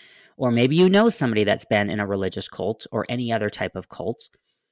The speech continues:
they won't leave until they're ready. They won't leave until something happens and something switches on in their brain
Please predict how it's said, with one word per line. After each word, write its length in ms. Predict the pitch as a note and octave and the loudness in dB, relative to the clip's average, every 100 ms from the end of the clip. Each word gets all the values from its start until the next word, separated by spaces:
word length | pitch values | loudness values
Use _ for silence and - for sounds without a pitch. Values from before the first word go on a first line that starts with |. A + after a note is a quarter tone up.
| _ _ _ _ _ _ _ _ _ _ _ - | _ _ _ _ _ _ _ _ _ _ _ -6
they 100 | C#3+ | -4
won't 280 | E3+ E3+ | -2 -4
leave 260 | C3 C3+ C#3 | -2 -2 -2
until 300 | A2 - F#2 | -4 -8 -10
they're 180 | - - | -10 -8
ready. 420 | A2 G2 - - _ _ _ _ _ _ _ | -8 -8 -10 -18 _ _ _ _ _ _ _
They 160 | B2+ B2+ | -2 0
won't 320 | D3 D#3 A2+ | 2 -2 -4
leave 600 | C3 F3 D#3+ G#2 G2 G#2 _ _ | -4 -2 -2 -4 -8 -14 _ _
until 720 | A#2 G#2+ - B2 A2+ A2 A2 _ _ _ _ _ _ | -10 -8 -6 -4 -2 -4 -8 _ _ _ _ _ _
something 600 | - - D#3 F#3 - F#3 E3 | -16 -6 -4 -4 -6 -6 -6
happens 920 | - - D#3+ - F2+ F2+ - - - _ _ _ _ _ _ _ - | -6 -2 -2 -2 -8 -8 -12 -16 -20 _ _ _ _ _ _ _ -6
and 160 | B2 | -6
something 840 | - - F3+ G#3+ A#3 - B3+ B3 A#3+ | -6 -6 -2 -2 -4 -6 -6 -4 -6
switches 640 | - - F#3+ - F#3 D#3 | -8 -4 -4 -2 -4 -4
on 220 | C#3+ C#3 | -4 -4
in 160 | C#3 C3 | -4 -2
their 180 | A#2 A2 | -2 -4
brain 840 | A#2+ C3+ D#3 C#3 F#2+ - A2 | -4 -4 -4 -4 -6 -8 -10